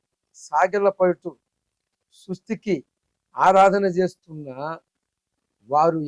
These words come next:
ఎవరైతే ఉన్నారో, ఈ రాధా మనోహర దాసు కావచ్చు, బోకర లలిత్ కుమార్ కావచ్చు, కరుణాకర్ సుగుణ కావచ్చు, ఇంకా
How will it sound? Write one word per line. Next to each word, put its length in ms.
ఎవరైతే 460
ఉన్నారో, 480
ఈ 20
రాధా 380
మనోహర 360
దాసు 320
కావచ్చు, 440
బోకర 320
లలిత్ 320
కుమార్ 300
కావచ్చు, 380
కరుణాకర్ 520
సుగుణ 360
కావచ్చు, 420
ఇంకా 300